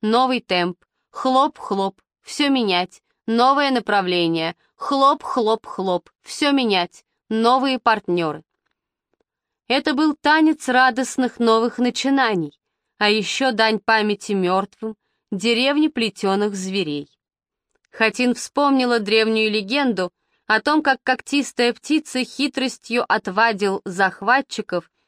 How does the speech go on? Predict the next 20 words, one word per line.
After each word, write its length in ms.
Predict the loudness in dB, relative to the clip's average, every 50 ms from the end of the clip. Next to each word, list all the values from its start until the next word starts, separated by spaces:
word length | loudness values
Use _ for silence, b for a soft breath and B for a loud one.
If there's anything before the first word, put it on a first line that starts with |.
| _ _ _
от 200 | -2 -2 -2 -4
селения 680 | -8 -4 -2 0 0 2 2 2 2 2 2 2 0
при 180 | 0 0 -4 -4
помощи 440 | -2 0 0 0 0 0 -2 -4 -8
сплетенных 680 | -8 -6 -4 -4 -4 -2 -2 0 0 0 0 -2 -4
из 140 | -8 -8 -4
травы 340 | -2 0 0 0 0 -2 -4
ягуаров, 720 | -4 -4 -6 -4 -2 -2 0 2 2 2 0 -2 -8 _ _ _ _ _ _ _
которых 480 | _ -2 -2 0 0 0 0 -2 -2 -4
выставил 640 | -4 -2 -2 -2 -2 -6 -8 -6 -4 -4 -4 -6 -8 _ _ _ _ _
на 140 | 0 0 0
вершинах 640 | 2 0 -2 -2 -4 -2 0 2 2 2 0 -2 -4
горы, 380 | -2 0 0 0 0 -4 -8 -10 _ _ _ _ _ _ _ _ _ _
а 100 | -2 -2
сельчан 580 | -2 0 -2 -4 -4 -4 -2 0 2 2 2 2
гротами 520 | 0 0 0 0 0 0 0 -2 0 2
отвел 400 | 2 0 0 -4 -4 -2 -2 -2
в 80 | -2 -2
безопасное 840 | -4 -2 0 -2 -2 0 0 0 0 0 -2 -6 -4 -2 -2 0
место. 480 | 0 -2 -2 -4 -6 -10 -16 _ -20 -20